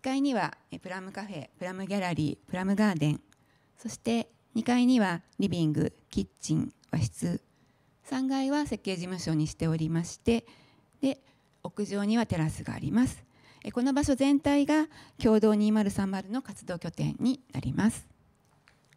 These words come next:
はい。で、次、あの、一階のプラムカフェです。こちら、お庭からアクセスいただくキッチンのあるスペースになってます。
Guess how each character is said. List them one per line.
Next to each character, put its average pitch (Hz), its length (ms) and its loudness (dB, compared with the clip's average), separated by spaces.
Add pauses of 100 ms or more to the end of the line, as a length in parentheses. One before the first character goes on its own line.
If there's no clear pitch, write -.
(360)
は 214 120 -6
い。 214 100 -4 (500)
で、 240 140 0
次、 262 340 0
あ 214 60 2
の、 202 100 2
一 196 180 0
階 220 200 4
の 226 220 4 (180)
プ 208 80 -4
ラ 208 80 2
ム 208 100 2
カ 240 100 0
フ 233 100 -2
ェ - 60 -4
で 156 140 -10
す。 - 140 -8 (340)
こ - 60 -18
ち 233 100 0
ら、 226 140 4
お 214 40 2
庭 240 220 4
か 247 140 2
ら 247 100 2
ア 277 40 2
ク - 60 -16
セ 240 120 2
ス - 100 -6
い 160 60 -4
た 170 120 -4
だ 160 120 -2
く - 160 -6
キ - 100 2
ッ - 80 -4
チ 190 120 -6
ン 165 60 -4
の 170 60 -2
あ 160 60 0
る 156 100 0
ス 143 80 -4
ペ 165 160 -2
ー 156 40 0
ス - 120 -8
に 147 80 -8
な 156 120 -10
っ - 20 -16
て - 180 -16
ま 196 180 -8
す。 - 120 -10